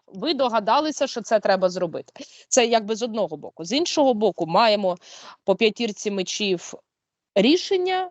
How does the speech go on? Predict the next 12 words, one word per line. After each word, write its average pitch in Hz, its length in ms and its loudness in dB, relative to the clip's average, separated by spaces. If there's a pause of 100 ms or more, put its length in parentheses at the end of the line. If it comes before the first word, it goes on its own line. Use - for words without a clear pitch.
які 202 520 -2
для 180 180 0
українського 214 560 0
народу 220 320 0
сприймаються, 180 960 2 (120)
е, 160 360 2
ножами 175 400 0
в - 60 -12
спину. - 360 -10 (640)
Маємо, 226 720 2 (140)
е, 180 300 4
глибоку, 214 960 -2